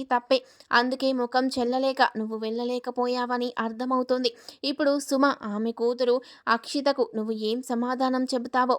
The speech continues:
వారికంటూ ఒక ఆస్తిని కల్పించాలి, గౌరవం కల్పించాలి,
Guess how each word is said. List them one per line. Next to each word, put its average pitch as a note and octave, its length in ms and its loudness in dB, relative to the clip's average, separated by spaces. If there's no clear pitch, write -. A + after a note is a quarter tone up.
వారికంటూ A3 600 -4
ఒక A#3 200 -2
ఆస్తిని B3 400 -4
కల్పించాలి, B3 720 2
గౌరవం C#4 460 4
కల్పించాలి, C4+ 680 2